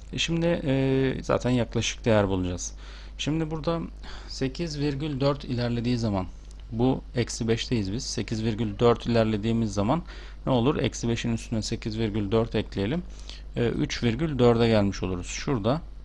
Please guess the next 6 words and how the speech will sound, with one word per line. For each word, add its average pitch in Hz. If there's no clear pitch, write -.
üç 143
virgül 120
dört 120
noktasına 98
gelmiş -
oluruz. -